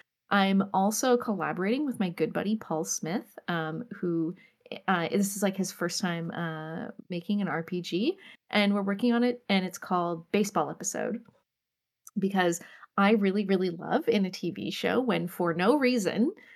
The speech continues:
um, all of the characters play baseball together. Uh, this happens on, like, Star Trek Deep Space Nine. There's a really good Samurai Champloo episode. There's, like, a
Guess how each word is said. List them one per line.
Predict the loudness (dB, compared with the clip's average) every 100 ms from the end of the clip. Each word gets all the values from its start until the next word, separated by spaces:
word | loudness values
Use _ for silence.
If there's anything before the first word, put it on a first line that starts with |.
| _ 4
um, | 6 6 6 4
all | 6 6 6
of | 2
the |
characters | 2 0 0 0 -2
play | -2 -2
baseball | 0 0 0 -4
together. | -6 -10 -8 -6 -8 -8 0
Uh, | 0 2
this | 0
happens | 0 2 2 2
on, | 2
like, | -2 -4
Star | -2 -2
Trek | -4 -4
Deep | -4 -4
Space | -2 -2 -2
Nine. | -4 -4 -4 -6 -8 _ _
There's | -6 -4
a |
really | -2 0
good | -2
Samurai | -2 -4 -4 -4
Champloo | -6 -6 -4 -6 -6 -6 -4 -2 -4 -6
episode. | -8 -6 -2 -2 -2
There's, | -4
like, | -4
a | -4 -4